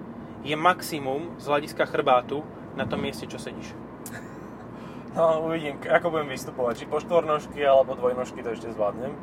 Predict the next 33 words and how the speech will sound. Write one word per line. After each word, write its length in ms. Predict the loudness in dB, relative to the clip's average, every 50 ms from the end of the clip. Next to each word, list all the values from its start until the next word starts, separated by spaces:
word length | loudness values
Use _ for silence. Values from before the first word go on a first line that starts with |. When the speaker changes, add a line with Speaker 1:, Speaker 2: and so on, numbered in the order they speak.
| -12 -12 -12 -12 -12 -12 -10 -4
Speaker 2:
Lebo 200 | -2 0 0 8
fakt 240 | 8 8 8 8 4
je 80 | 2
to 80 | 6 6
otrasné. 400 | 6 8 8 6 6 6 2 2 2
Akože 420 | 2 2 0 2 2 2 2 2 0
toto 240 | -4 0 2 2
je 80 | 4 4
jediné, 480 | 2 0 2 4 4 4 4 2 0 -4 -8
jediné 240 | -8 -6 -2 -2 -2
sa 160 | 0 0 -4
takto 160 | -4 -4 -6
predkloniť 720 | -2 -2 -2 -2 -2 -4 -4 -4 -2 -2 -4 -4 -4 0 2
a 80 | 2
už 160 | 2 2 2 2 2
len 100 | 2 4
zatlačiť. 400 | 4 2 4 2 0 0 -2 -12
Speaker 1:
<laughs> 1200 | -12 -12 -12 -12 -12 -12 -12 -12 -12 -12 -12 -12 -12 -12 -12 -10 -10 -10 -10 -10 -10 -12 -8 -8 -8 -4 -4 -6 -6 -6 -12 -12 -10 -12 -12 -12 -10 -12 -12 -12 -12 -12 -12
Shit 300 | -12 -10 -6 -4 -2 4
Speaker 2:
Pustí 0 |
to 60 | 6 6
Speaker 1:
happens. 320 | 6 6 6 2 4 6
Speaker 2:
tam 180 | 6 6 6 6
dole, 240 | 4 4 6 4
no. 240 | 2 0 -2 -4 -4 -6 -10 -14 -14 -14 -14
Speaker 1:
Shit 220 | -8 -4 -4 2 4
happens. 520 | 4 4 4 2 -2 -2 -2 -6 -8 -10 -12 -14 -14 -14 -10 -10 -10 -10 -6 -8 -8 -8 -8 -12 -12 -12 -12 -12 -12 -12 -6 -2
No, 260 | 2 4 4 4 2 0 -4 -8 -10 -12 -12 -12 -12 -4
potom 260 | -4 -2 0 0 -2 0
tu 80 | 0
máš 220 | 0 0 0 0 0
ten 140 | -2 -6
Caddy, 280 | -2 -2 -2 -2 -2 -4